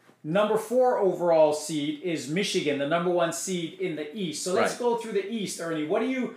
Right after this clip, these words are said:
Speaker 1: what stands out to you so far, uh, in the East?
Speaker 2: <sighs> On, on the East side, I mean, I, I see Michigan dominating earlier, uh, in the tournament. I just be, you know, they are hurt. They have their top player out, but still a very formidable team.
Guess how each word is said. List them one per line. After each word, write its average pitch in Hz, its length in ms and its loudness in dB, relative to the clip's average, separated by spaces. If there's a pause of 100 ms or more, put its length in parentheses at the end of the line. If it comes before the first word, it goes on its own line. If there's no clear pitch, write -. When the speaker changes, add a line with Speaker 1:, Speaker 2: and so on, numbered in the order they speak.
(120)
Speaker 1:
what 254 180 -2
stands 214 480 -4
out 185 280 0
to 190 100 -8
you 160 160 -4
so 185 300 -4
far, 147 420 2
uh, 143 280 -2
in 160 120 -8
the 156 120 -8
East? - 440 -12 (300)
Speaker 2:
<sighs> - 340 -14
On, 131 400 -2
on 143 180 2
the 160 220 -4
East 175 160 -4
side, 170 340 4
I 131 80 4
mean, 120 180 2
I, 151 300 2
I 185 60 4
see 131 360 2
Michigan 156 1000 2
dominating 143 640 0
earlier, 131 640 0 (560)
uh, 117 300 2
in 131 100 -2
the 123 100 -2
tournament. 127 400 0
I 123 80 2
just - 260 -8
be, 147 220 -2 (100)
you 139 140 -4
know, 135 180 0
they 151 200 2
are 180 200 4
hurt. 139 380 2 (120)
They 123 80 -6
have 120 140 0
their 123 100 -4
top - 240 -2
player 131 260 4
out, 127 340 2 (680)
but 131 180 -4
still 139 520 2
a 123 80 -4
very 131 320 0
formidable 120 500 -2
team. 135 340 -4